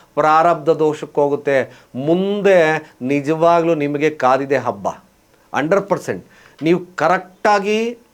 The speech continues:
ಧಾರ್ಮಿಕವಾಗಿದ್ದರೆ ಮಾತ್ರ ಮುಂದಿನ ಜನ್ಮ ನೀವು ಸುಖಮಯವಾಗಿ, ಸಂತೋಷಮಯವಾಗಿ ಆಗೇ ಇರ್ತೀರ.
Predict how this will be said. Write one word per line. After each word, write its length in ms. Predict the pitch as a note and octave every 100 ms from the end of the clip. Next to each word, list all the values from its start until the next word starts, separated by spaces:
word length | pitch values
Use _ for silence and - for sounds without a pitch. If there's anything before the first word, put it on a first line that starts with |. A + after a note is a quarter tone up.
| -
ಧಾರ್ಮಿಕವಾಗಿದ್ದರೆ 1120 | B2 D3+ F#3+ G3+ G3+ G3+ F#3+ F#3 F3 E3 F3+
ಮಾತ್ರ 720 | E3+ D3 F3+ A#3+ A#3+ - G#3+ F#3
ಮುಂದಿನ 500 | F3 F#3+ F#3 F3 E3
ಜನ್ಮ 560 | A#2+ G2 F#3 A3+ A3+ F3+ D3+ C3+ - - -
ನೀವು 640 | B2 C#3 D3 C3+ B2+ A#2 - _ _ -
ಸುಖಮಯವಾಗಿ, 920 | C#3+ C#3 E3 E3+ E3+ E3 E3 E3+ F3+
ಸಂತೋಷಮಯವಾಗಿ 1500 | F3 C3+ C3+ D#3+ F3 F3 E3+ F3 E3 D#3+ D#3 D#3 D3+ D#3+ F#3+ G3 _ _ -
ಆಗೇ 320 | G#2+ A2+ D3
ಇರ್ತೀರ. 340 | C3+ A2 -